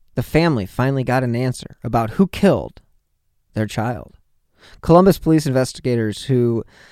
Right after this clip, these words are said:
never gave up on the cold case, matched a dead man's D N A to the rape and murder of Kelly. Quote, "Our family has spent many long years waiting for Kelly Ann's murder to be solved,"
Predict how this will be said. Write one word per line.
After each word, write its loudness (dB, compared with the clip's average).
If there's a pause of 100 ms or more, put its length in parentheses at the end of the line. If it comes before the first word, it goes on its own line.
(180)
never 4
gave 8
up 6
on 2
the -2
cold -2
case, -4
matched 0
a 0
dead 0
man's -2
D 0
N 0
A -4 (400)
to -2
the 2
rape 4
and 0
murder 2
of -6
Kelly. -8 (540)
Quote, 2
"Our 0
family -2
has -4
spent -6 (440)
many 4
long 0
years -2
waiting -2
for -12
Kelly -6
Ann's -6
murder -2
to -10
be -12
solved," 2